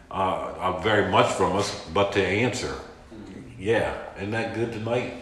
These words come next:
Just answer, right? So, uh, I want you to go to John chapter twenty-one, and I'd like you to park there for a minute. And, um,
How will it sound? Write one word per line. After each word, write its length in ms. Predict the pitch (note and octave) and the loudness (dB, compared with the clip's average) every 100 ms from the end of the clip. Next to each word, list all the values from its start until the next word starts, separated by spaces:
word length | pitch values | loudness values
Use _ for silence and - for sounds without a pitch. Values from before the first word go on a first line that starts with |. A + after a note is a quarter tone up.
| - - - - | -16 -20 -20 -8
Just 240 | D3 - | -6 -4
answer, 420 | B2 A#2 - - D2+ | -2 -2 -2 -6 -4
right? 300 | F2+ A#2+ A#2 - - - - - | -2 -2 -2 -8 -14 -18 -18 -4
So, 360 | C3+ B2 - | 4 4 4
uh, 200 | A2+ A#2 | 6 6
I 60 | C3+ | 6
want 160 | E3+ E3+ | 2 2
you 60 | |
to 60 | C3+ | 4
go 160 | C3 | 6
to 80 | B2 | 6
John 340 | - B2 A#2+ A#2 | 6 6 6 4
chapter 360 | - F#2+ G2 F#2+ | 4 4 2 -2
twenty-one, 560 | A2+ A2 G#2 G2 G#2+ | 0 2 2 4 2
and 100 | F#2 | 2
I'd 100 | F2+ | 2
like 220 | G#2+ G#2+ | 4 4
you 80 | G2+ | 0
to 60 | F2+ | -4
park 420 | - A2+ G#2+ - | 4 8 8 6
there 160 | D#2+ D2+ | 0 -2
for 240 | D#2+ D#2 | -4 -6
a 80 | D2+ | -6
minute. 200 | D#2+ E2+ - - - - - - - - - - - - - | -8 -10 -14 -14 -12 -12 -16 -18 -18 -16 -16 -18 -20 -18 -8
And, 280 | G2 G2 F#2 | -4 -4 2
um, 340 | G2+ G2 F#2 | 4 4 2